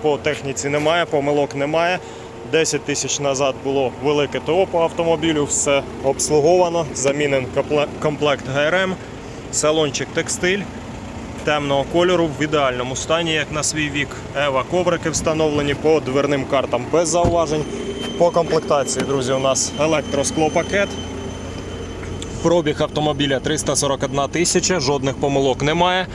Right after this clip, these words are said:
Бортовий компрю-, комп'ютер, штатна мультимедіа, механіка на шість ступенів,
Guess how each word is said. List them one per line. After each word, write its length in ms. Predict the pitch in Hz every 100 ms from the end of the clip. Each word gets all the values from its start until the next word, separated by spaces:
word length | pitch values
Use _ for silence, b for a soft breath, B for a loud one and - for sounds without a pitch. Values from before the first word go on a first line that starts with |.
| B -
Бортовий 500 | 147 147 165 156 147
компрю-, 380 | 143 151 139 180 -
комп'ютер, 540 | 160 147 160 185 185 160
штатна 420 | - 135 135 139
мультимедіа, 680 | 143 135 160 170 185 180 170
механіка 540 | 139 147 143 131 135
на 100 | 135
шість 280 | - 139 -
ступенів, 580 | - 147 151 156 185